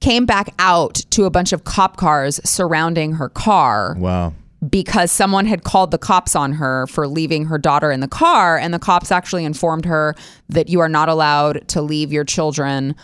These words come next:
Speaker 1: alone for more than five minutes until they're fourteen. And then after that,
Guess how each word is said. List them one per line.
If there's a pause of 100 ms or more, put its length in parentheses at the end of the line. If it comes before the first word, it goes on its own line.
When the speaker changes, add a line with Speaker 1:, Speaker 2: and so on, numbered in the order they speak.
(140)
Speaker 1:
alone
for
more
than
five
minutes (260)
until
they're
fourteen. (920)
And
then
after
that,